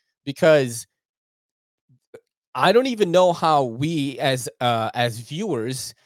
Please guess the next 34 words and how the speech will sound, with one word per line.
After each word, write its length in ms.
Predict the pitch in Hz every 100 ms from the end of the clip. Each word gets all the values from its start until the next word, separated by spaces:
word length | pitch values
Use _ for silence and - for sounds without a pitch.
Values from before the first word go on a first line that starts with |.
| _ _
in 100 | 139
the 140 | 147
audience, 440 | 139 127 131 131 131
as 140 | 120
well 240 | 123 127 123
as 140 | 113
the 120 | 127
audio 300 | 117 156 151
listeners, 460 | 107 113 - 120 117
'cause 120 | 131
I 80 | 117
think 180 | 180 156
the 60 |
audio 300 | 110 139 131
listeners 440 | 117 117 - 113 113
are 20 |
gonna 160 | 113 113
enjoy 340 | 117 120 117
that 180 | 110 101
too. 360 | - 190 120 123 _ _ _ _ -
We 120 | 240
just 200 | 403 403
watched 340 | 240 294 -
a 60 | 208
twenty-minute 540 | - 226 220 202 170
video 480 | 139 180 160 113 113 -
on 180 | 156 190
a 60 |
live 340 | 135 135 139 107
sh-, 120 | - -
live 240 | 127 127
podcast, 560 | 131 127 92 90 67 -
bro. 260 | 85 67 _ _
Like, 120 | 113